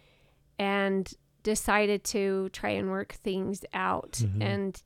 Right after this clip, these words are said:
Speaker 1: of course, you know, he had me convinced he was gonna be better or was
Speaker 2: Right.
Speaker 1: doing better.
Speaker 2: Yeah.
Speaker 1: Um, and he was eating and sleeping, and those were usually the main cues. So I'm like, "Maybe he is really better." So we,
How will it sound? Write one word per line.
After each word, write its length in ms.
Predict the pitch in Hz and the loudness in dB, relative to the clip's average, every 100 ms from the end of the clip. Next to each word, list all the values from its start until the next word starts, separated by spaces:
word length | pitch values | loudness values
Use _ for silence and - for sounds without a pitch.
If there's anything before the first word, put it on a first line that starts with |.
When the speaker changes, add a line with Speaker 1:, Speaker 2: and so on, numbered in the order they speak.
| - | -16
Speaker 1:
of 100 | - | -12
course, 460 | - 202 196 - - | -4 -4 -2 -6 -10
you 140 | - | -6
know, 180 | 196 190 | -4 -2
he 160 | 190 208 | -4 -4
had 180 | 190 190 | -4 -4
me 120 | 190 | -6
convinced 440 | - 190 190 - | -6 -6 -6 -4
he 120 | - | -6
was 140 | 196 202 | -4 -6
gonna 280 | - 202 185 | -6 -6 -4
be 140 | 190 | -4
better 340 | 190 185 185 | -4 -2 -2
or 60 | 185 175 | -2 -2
was 240 | 185 190 | -2 0
Speaker 2:
Right. 60 | 95 | -2
Speaker 1:
doing 240 | 190 190 | -2 -2
better. 420 | 190 180 180 180 185 - | -2 -2 -4 -4 -6 -6
Speaker 2:
Yeah. 220 | 113 110 101 - - - - _ _ - | -4 -4 -6 -14 -20 -20 -20 _ _ -4
Speaker 1:
Um, 680 | 208 208 202 190 185 185 175 - - - | 0 2 2 2 0 -2 -6 -14 -10 2
and 140 | 254 | 6
he 60 | 262 | 6
was 160 | 233 - | 4 2
eating 320 | 247 254 240 | 2 4 4
and 120 | 226 | 2
sleeping, 480 | - 233 226 247 247 | 4 2 4 2 2
and 140 | 214 | 2
those 240 | 208 208 202 | 2 0 0
were 120 | 202 | 0
usually 460 | 214 208 208 208 196 | 2 2 0 0 0
the 100 | 202 | 0
main 320 | 185 190 202 | 0 0 0
cues. 400 | - - 190 214 | -2 -2 -2 -2
So 140 | - | -4
I'm 120 | 196 190 | -4 -4
like, 240 | 180 - | -6 -4
"Maybe 260 | 202 202 202 | -4 -2 -4
he 240 | 208 196 | -4 -4
is 240 | 190 196 - | -4 -6 -8
really 360 | 180 180 185 190 | -6 -4 -2 -4
better." 520 | 180 180 185 185 190 _ _ _ - _ _ _ | -4 -4 -4 -4 -8 _ _ _ -20 _ _ _
So 300 | - 233 226 | 2 6 8
we, 380 | 240 254 269 | 8 6 4